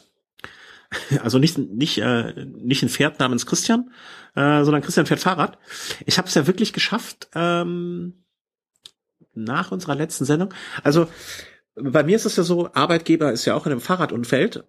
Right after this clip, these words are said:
ähm, und so irgendwie kurz nach Weihnachten habe ich dann dem Kollegen irgendwie nur so, äh, eine Nachricht geschickt. So, hier noch eine Runde fahren und der direkt so, ja, super, klar, alles klar.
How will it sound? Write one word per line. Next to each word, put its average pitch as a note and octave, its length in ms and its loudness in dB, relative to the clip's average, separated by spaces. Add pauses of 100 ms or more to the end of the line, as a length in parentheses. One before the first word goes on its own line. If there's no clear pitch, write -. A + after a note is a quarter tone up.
ähm, C3+ 380 -6 (320)
und C#3 360 -4 (500)
so B2+ 380 0
irgendwie D3 260 0
kurz - 320 2
nach C3 200 2
Weihnachten F3+ 440 0
habe C#3+ 140 2
ich - 60 -4
dann C#3 100 0
dem B2+ 100 -4
Kollegen C#3+ 360 0
irgendwie B2 240 -4
nur C3 180 -2
so, A#2+ 380 -4 (540)
äh, - 60 -10
eine G#2+ 440 -6 (120)
Nachricht B2 400 0
geschickt. - 440 -4 (1200)
So, C3 140 0
hier E3 180 4
noch D#3 120 -2
eine D3+ 80 4
Runde C3 200 4
fahren F3+ 380 0
und C3+ 100 -6
der D3+ 60 4
direkt C#3+ 180 -2
so, C#3+ 80 0
ja, B2+ 260 0
super, D#3+ 300 0
klar, D#3+ 300 0
alles C#3+ 200 -2
klar. D#3+ 240 -2